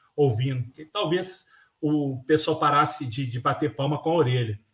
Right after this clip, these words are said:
Infelizmente, nas redes sociais, e principalmente ligadas ao Cruzeiro,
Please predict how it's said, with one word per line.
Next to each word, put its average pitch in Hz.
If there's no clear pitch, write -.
Infelizmente, 208
nas 147
redes 156
sociais, 139
e 127
principalmente 180
ligadas 135
ao 117
Cruzeiro, 117